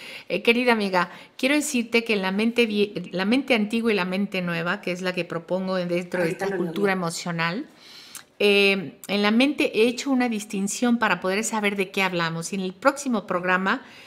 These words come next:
Speaker 1: me gustaría platicar de esto. La mente antigua, que es la mente que proyecta y busca los espejos para conocerse,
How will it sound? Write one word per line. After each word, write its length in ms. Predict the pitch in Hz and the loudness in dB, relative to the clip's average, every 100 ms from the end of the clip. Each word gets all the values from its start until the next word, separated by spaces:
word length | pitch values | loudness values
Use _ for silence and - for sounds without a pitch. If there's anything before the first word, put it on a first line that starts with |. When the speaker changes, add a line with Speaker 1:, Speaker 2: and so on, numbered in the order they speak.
| - | -10
Speaker 1:
me 100 | - | -2
gustaría 880 | 196 208 - 208 202 262 233 185 202 208 | -2 -2 -4 -4 0 2 2 2 -2 -4
platicar 540 | 180 180 185 190 185 | -4 -4 -2 0 2
de 160 | 185 170 | 2 2
esto. 360 | 165 - 247 - - _ _ _ _ - - | 0 -4 -6 -10 -20 _ _ _ _ -20 -6
La 120 | 185 | 0
mente 340 | 220 247 262 254 | 4 4 4 4
antigua, 680 | 196 - 233 196 170 180 - - - - | 4 0 -2 0 0 0 -4 -18 -20 -4
que 100 | - | 0
es 80 | 196 | 2
la 120 | 202 | 2
mente 320 | 196 208 220 | 4 2 2
que 100 | 226 | 0
proyecta 840 | - 175 165 226 220 220 185 190 | 0 -2 2 2 2 0 -2 0
y 160 | 240 208 | -2 -6
busca 440 | 165 214 240 - | -4 -2 -2 -4
los 200 | 190 160 | -2 -2
espejos 540 | 185 175 - 226 190 175 | -4 -4 -2 -2 -2 -4
para 220 | 170 165 | -4 -4
conocerse, 720 | 165 165 165 214 202 - 180 | -6 -6 -4 -4 -4 -4 -6